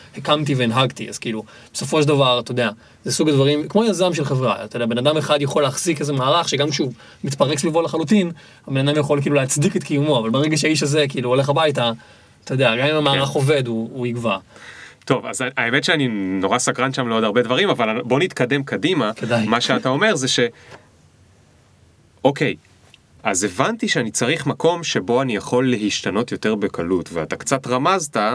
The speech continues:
Speaker 2: ואני אדמיין שאני הבנתי מה אמרת, אולי לזה התכוונת, שעולם היזמות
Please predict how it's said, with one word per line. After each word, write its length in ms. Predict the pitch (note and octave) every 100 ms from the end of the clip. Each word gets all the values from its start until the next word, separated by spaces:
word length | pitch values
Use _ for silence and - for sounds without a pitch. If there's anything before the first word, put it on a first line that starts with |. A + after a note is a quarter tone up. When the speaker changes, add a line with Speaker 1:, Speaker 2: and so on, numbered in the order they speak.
| C3 A2
Speaker 2:
ואני 260 | F#2 F#2+ G2+
אדמיין 400 | G2 F#2+ G#2+ A2+
שאני 320 | - F#2 E2+
הבנתי 300 | E2 F2 F2+
מה 140 | F2
אמרת, 320 | G#2+ E3 F#3+ G2
אולי 300 | E2+ F2+ G2
לזה 160 | G2
התכוונת, 440 | B2+ - G#3+ A3+ D#3+ D#3+ - - - - - _ _ -
שעולם 840 | - - G2+ F#2+ _ G#2 F#2+ C3+
היזמות 840 | F#3 D#3 F#2+ F#2+ F3+ C#4+ - -